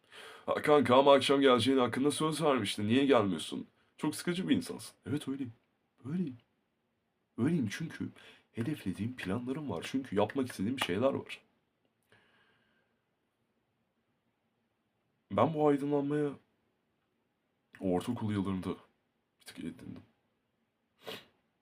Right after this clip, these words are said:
Pek sevdiğim bir çevre değildi. O çevrenin de beni pek sevdiğini düşünmüyorum şahsen. Bisiklet sürüyorduk. Ve yokuş aşağı gidiyorduk, tamam mı? Yokuş aşağı giderken de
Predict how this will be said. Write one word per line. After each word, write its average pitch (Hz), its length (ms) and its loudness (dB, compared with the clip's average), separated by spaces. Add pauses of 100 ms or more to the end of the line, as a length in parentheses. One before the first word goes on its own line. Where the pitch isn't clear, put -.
(280)
Pek - 380 -10 (420)
sevdiğim 87 380 -4
bir - 40 -10
çevre 82 220 -8
değildi. 78 380 -10 (800)
O 120 80 -2
çevrenin 143 300 4
de 107 100 2
beni 104 140 -2
pek 101 160 -4
sevdiğini 85 340 -4
düşünmüyorum - 460 -8
şahsen. - 360 -14 (1200)
Bisiklet 101 300 -4
sürüyorduk. - 600 -10 (1160)
Ve 85 140 0 (140)
yokuş 110 260 0
aşağı 90 240 -2
gidiyorduk, - 400 -10
tamam 85 180 -4
mı? 113 80 -14 (680)
Yokuş 98 260 -2
aşağı 90 220 -2
giderken 80 460 -4
de 90 60 -6